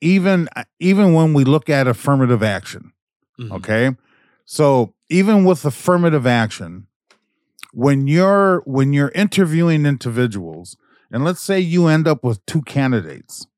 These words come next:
Speaker 1: and they're both kinda on as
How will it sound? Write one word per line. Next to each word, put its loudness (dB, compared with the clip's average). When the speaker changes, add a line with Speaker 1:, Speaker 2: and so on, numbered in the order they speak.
Speaker 1:
and -2
they're 0
both 0
kinda 0
on -2
as -2